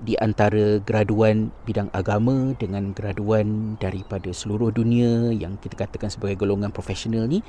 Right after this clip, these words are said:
agar pas itu dinamik. Dan saya secara spesifik, walaupun menerima tawaran untuk bekerja sepenuh masa di dalam satu daripada jabatan yang ada di bahagian penerangan pas Pusat,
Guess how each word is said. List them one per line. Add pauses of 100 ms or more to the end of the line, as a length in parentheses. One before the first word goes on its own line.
(120)
agar
pas
itu
dinamik.
Dan (480)
saya
secara
spesifik,
walaupun
menerima
tawaran
untuk
bekerja
sepenuh
masa
di
dalam (160)
satu
daripada
jabatan
yang
ada
di
bahagian
penerangan
pas
Pusat,